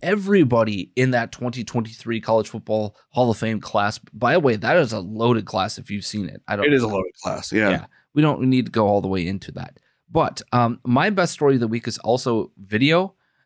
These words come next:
Speaker 1: And Pat, we, we've been told all week long, right, that we cannot, and I mean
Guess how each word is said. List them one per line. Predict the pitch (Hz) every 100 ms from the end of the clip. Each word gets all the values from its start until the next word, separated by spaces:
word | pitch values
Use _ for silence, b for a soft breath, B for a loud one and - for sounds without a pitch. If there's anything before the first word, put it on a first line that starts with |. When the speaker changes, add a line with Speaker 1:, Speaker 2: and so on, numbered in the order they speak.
| _ 139
Speaker 1:
And | 139 117
Pat, | 131 127 -
we, | 143 -
we've | 147 160 190
been | 202
told | 170 160 127 -
all | 131 175 165
week | 151 131
long, | 117 107 82 85
right, | 104 113 104
that | 107 98
we | 120 151
cannot, | 147 - - 151 180 110 - - - _ -
and | 113
I | 156
mean | 180 127 107